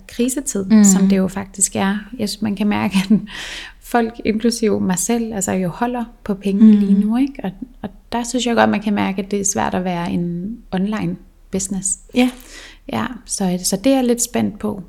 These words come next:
Speaker 1: Altså, jeg er optimistisk omkring det stadig, men det er noget, man er nødt til at have in mente,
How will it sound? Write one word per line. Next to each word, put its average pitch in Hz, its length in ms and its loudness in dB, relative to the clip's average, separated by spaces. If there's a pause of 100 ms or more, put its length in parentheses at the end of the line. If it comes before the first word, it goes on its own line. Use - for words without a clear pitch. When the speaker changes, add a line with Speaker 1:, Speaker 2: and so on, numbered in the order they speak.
Speaker 1:
Altså, 202 160 -10
jeg 208 280 -2
er - 40 -4
optimistisk 254 640 2
omkring 208 400 0
det 196 100 -2
stadig, 196 440 -2
men 196 140 -2
det 180 120 0
er 185 80 2
noget, 214 180 2
man 202 140 2
er 185 60 2
nødt 180 220 -2
til - 120 -8
at 196 60 -4 (100)
have 180 260 -4 (560)
in 190 180 6
mente, 170 340 2